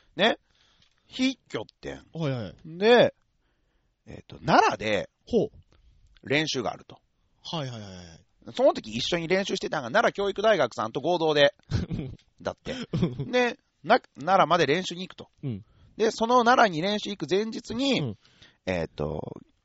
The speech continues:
Speaker 1: 僕ギターパートだったんですけど、
Speaker 2: うん。
Speaker 1: ギターパートでみんなで鍋やろうぜっつって。
Speaker 2: うん。
Speaker 1: で、先輩の家で鍋やっとって。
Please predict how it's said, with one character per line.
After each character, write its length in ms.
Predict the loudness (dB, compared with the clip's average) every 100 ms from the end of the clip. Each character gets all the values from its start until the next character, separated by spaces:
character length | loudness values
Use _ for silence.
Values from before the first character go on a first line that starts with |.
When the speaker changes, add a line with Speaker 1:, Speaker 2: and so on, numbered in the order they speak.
| 0
Speaker 1:
僕 240 | 4 4
ギ 120 | 4
タ 120 | 6 8
ー 40 |
パ 120 | 6
ー 40 | 0
ト 80 |
だ 80 | -4
っ 20 |
た 120 | -18 -20
ん 40 |
で 60 | -18
す 100 | -8
け 60 |
ど、 60 | -6
Speaker 2:
う 20 |
ん。 20 |
Speaker 1:
ギ 80 | 0
タ 80 | 2
ー 40 |
パ 160 | 6 6
ー 40 |
ト 100 | 6
で 200 | 2 0
み 120 | 0 -2
ん 40 |
な 100 | -4
で 60 | 0
鍋 220 | 0 2
や 100 | -2
ろ 120 | -4
う 40 |
ぜ 140 | -6 -8
っ 40 |
つ 120 | -8
っ 20 | -8
て。 60 |
Speaker 2:
う 80 | -6
ん。 300 | -4 -8 -12 -16 -10
Speaker 1:
で、 60 |
先 200 | -2 0
輩 180 | 4 2
の 60 | 2
家 180 | -4 -4
で 80 | 0
鍋 220 | 2 2
や 80 | -4
っ 20 |
と 120 | -12
っ 40 | -20
て。 140 | -20